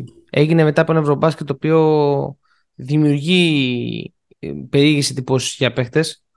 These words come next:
Ο Πονίτκα, στην καλύτερη περίπτωση, είναι μια συνειδητοποιημένη version και πιο, ναι, μια συνειδητο-, συνειδητοποιημένη version του Παπαπέτρου,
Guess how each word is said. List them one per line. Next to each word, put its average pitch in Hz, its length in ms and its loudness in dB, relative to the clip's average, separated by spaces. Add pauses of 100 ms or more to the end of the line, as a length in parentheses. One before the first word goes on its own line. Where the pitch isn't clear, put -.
(440)
Ο 139 100 -6
Πονίτκα, 160 600 2
στην - 200 -8
καλύτερη 156 400 0
περίπτωση, 160 440 -4
είναι 160 280 2
μια 160 320 2
συνειδητοποιημένη 143 840 -2
version 143 560 0 (480)
και 135 140 -2
πιο, 156 260 2 (1900)
ναι, 160 200 0 (140)
μια 190 140 6
συνειδητο-, 170 460 2
συνειδητοποιημένη 156 840 0
version 151 280 4
του 139 180 -2
Παπαπέτρου, 143 680 0